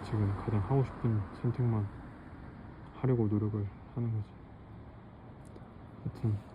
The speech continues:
아쉽지만 오늘은 여기까지 할게. 좀 재밌는 얘기를 해주고 싶은데, 최대한 재밌는 얘기 할 수 있도록 노력해볼게.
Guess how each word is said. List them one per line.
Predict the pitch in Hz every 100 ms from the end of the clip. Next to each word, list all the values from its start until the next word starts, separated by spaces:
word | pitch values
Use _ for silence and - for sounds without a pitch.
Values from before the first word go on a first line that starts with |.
| - - 139
아쉽지만 | 110 - - - 135 131 117 101 - - -
오늘은 | 123 113 113 110 107 - - -
여기까지 | 110 107 110 - 107 107 - -
할게. | 131 - 110 - - - - - - - - - - - - - - - -
좀 | 123
재밌는 | - 113 120 123 117
얘기를 | 107 107 110 104 101 - - - - - - - - - - - - - - - - 120 113 101
해주고 | 135 139 127
싶은데, | - 135 117 113 104 - - - - -
최대한 | - 139 139 120 110 - - - - - - - - - - - - -
재밌는 | 120 113 113 104 104
얘기 | - 110 101 - - - -
할 | 117
수 | -
있도록 | 107 - 107 - - - -
노력해볼게. | 117 110 107 123